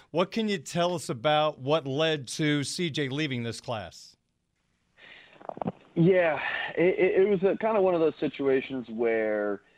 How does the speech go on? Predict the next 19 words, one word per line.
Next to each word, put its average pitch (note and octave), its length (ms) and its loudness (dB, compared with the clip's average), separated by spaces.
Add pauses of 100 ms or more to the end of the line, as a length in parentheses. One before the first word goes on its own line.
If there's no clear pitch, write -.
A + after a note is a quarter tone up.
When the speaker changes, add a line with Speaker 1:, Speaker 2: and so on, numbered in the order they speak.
(360)
Speaker 2:
May A#2 800 2 (320)
committed A2+ 500 -2
to B2+ 60 -6
Notre A2 280 -4
Dame G#2+ 280 -6
out A2 140 -2
of G2+ 160 -6
the G2+ 60 -8
blue G#2+ 720 2 (100)
last G#2 540 -2
September G2 500 -2
for G#2 100 0
the G2+ 80 6
Ohio F#2+ 280 4 (160)
State C3 360 2
game, B2 600 4
and G2+ 420 0 (140)
right A2 340 4
away, A2 440 4